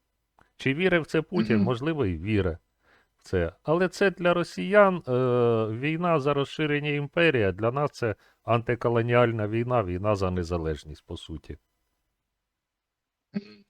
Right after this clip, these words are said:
Speaker 2: А, <clears throat> позвольте такой вопрос. Я не знаю, он в вашей плоскости или не вашей. Не имеет ли сейчас смысла, а, сделать, а, по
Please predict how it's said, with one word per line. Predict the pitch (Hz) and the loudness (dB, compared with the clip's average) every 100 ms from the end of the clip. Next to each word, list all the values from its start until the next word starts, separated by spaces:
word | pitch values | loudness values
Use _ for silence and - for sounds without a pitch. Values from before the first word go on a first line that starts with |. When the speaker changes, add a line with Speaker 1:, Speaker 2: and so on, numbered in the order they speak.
| _ - - - | _ -20 -20 -8
Speaker 2:
А, | 92 87 87 - - 131 101 | 2 4 2 -2 -2 -2 -2
<clears throat> | - - - | -8 -18 -2
позвольте | 110 131 160 - | 4 4 4 -4
такой | 101 - 95 | -4 0 2
вопрос. | 101 - 156 - 113 | 0 2 2 2 -2
Я | 92 82 98 | -2 0 0
не | 104 | -2
знаю, | 101 104 90 | 0 0 0
он | 85 | 0
в | |
вашей | 120 - 117 | 0 0 -4
плоскости | 92 95 - 87 - 90 | -2 -4 -4 -10 -6 -2
или | 87 | 2
не | 92 | 4
вашей. | 95 147 - 104 80 - _ _ _ _ | 4 4 2 -4 -4 -12 _ _ _ _
Не | 98 107 | 2 2
имеет | 127 160 113 | 4 2 2
ли | 110 | -2
сейчас | - 101 113 95 - | -2 2 2 2 -2
смысла, | 101 143 - 101 90 - - | -2 -2 -2 2 2 0 -4
а, | 73 80 | -4 -4
сделать, | 78 82 90 127 123 95 - - _ _ - | -10 -6 4 6 6 2 -4 -16 _ _ -6
а, | 90 82 82 82 80 - _ _ _ _ | -4 -4 -6 -8 -10 -14 _ _ _ _
по | 117 127 117 - | 8 8 6 0